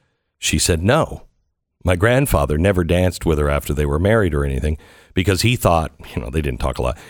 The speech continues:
Uh, he thought that she didn't like to dance because she said no. And it was, like, at their fiftieth wedding anniversary that he said, "Well, she didn't like to dance." And he, she said, "Where did you get that?" And he said, "You turned me down to dance." She's like,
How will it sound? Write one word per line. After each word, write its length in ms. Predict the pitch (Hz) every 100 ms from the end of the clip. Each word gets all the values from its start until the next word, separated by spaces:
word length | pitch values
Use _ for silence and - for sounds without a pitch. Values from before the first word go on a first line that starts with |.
| - _
Uh, 240 | 101 95 90
he 300 | - 87 151
thought 240 | 92 85
that 260 | 104 104 - _ -
she 200 | - 110
didn't 180 | 104
like 180 | 104 101
to 60 | -
dance 300 | 117 143 -
because 320 | - 80 87
she 160 | - 92
said 220 | - 87
no. 400 | 117 160 - - _ _ _ _ _ _ _ _ _ _ _ _ _ _ -
And 120 | 117
it 20 |
was, 140 | 104 101
like, 180 | 113
at 80 | 113
their 280 | 107 82 71 -
fiftieth 640 | _ 151 143 - 110 98
wedding 360 | 90 110 143 92
anniversary 680 | 73 67 76 67 - 82 110 - _ _ _ -
that 540 | 92 104 98 92 - - _ _ _ _
he 220 | - 85 110
said, 220 | - 98
"Well, 80 | 101
she 180 | -
didn't 160 | 123 104
like 160 | 110 131
to 80 | 69
dance." 340 | 67 58 -
And 100 | 98
he, 40 |
she 300 | 95 - -
said, 160 | 107 113
"Where 140 | 101
did 80 | 151
you 80 | 143
get 140 | 143
that?" 120 | 165 160
And 100 | 95
he 220 | 87 -
said, 220 | - 107
"You 100 | 101
turned 240 | - 139
me 100 | 127
down 220 | 110 127 135
to 80 |
dance." 240 | 107 156 170
She's 200 | - 113
like, 180 | 135